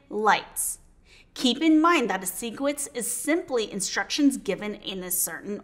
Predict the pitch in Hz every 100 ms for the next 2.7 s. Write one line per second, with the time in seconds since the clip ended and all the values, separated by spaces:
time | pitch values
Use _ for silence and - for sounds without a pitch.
0 | - 262 262 262 - - - - - 247
1 | 254 240 233 214 196 190 165 170 - 185
2 | 156 127 - - - -